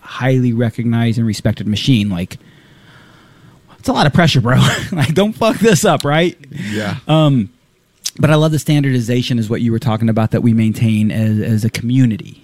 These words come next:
Speaker 1: And, and I love the fact that Spaceland pushes that, because if we start at the highest level with a guy with ten thousand five hundred jumps, am I guessing right?
Speaker 2: Yeah, well, some, yeah, ten thousand plus.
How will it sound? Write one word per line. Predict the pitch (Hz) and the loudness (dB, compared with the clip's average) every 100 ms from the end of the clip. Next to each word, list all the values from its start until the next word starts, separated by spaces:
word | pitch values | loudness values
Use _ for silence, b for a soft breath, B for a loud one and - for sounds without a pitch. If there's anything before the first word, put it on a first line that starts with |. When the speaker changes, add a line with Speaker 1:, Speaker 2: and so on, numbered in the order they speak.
| - | -8
Speaker 1:
And, | 117 117 | -4 -2
and | 117 | -2
I | 117 | -2
love | 117 123 123 | -2 -2 -4
the | 117 | -4
fact | - 113 110 - | -6 -6 -6 -6
that | 101 | -10
Spaceland | - 113 113 120 113 110 | -4 -2 -2 -2 -2 0
pushes | 131 120 113 | 0 0 -2
that, | 107 107 | -4 -4
because | 117 - 117 | -6 -4 -4
if | 113 - | -4 -4
we | 117 | -4
start | - 143 143 - B B B B - | 0 2 2 0 B B B B -2
at | 135 | 0
the | 143 | 0
highest | 131 147 139 | 0 0 0
level | 151 143 131 | 0 0 0
with | 127 | 0
a | 123 | 0
guy | 131 139 | 0 0
with | 113 | 2
ten | - 170 | 2 2
thousand | 185 175 180 | 2 0 0
five | 165 160 165 | 2 2 2
hundred | 175 | 2
jumps, | 143 127 - | 0 -4 -2
am | 131 | -2
I | 123 | -2
guessing | 113 110 131 - | -2 -4 -4 -2
right? | 135 139 156 - - _ _ _ _ _ _ _ B B B - | -2 -2 -4 -8 -20 _ _ _ _ _ _ _ B B B -10
Speaker 2:
Yeah, | 214 113 | -6 -4
well, | 85 104 78 - _ _ _ | -2 -2 -4 -14 _ _ _
some, | - 113 110 | -2 -2 0
yeah, | 123 - | -2 -2
ten | - 123 | -2 0
thousand | 117 113 107 | 0 -2 -4
plus. | - 202 - | -6 -10 -14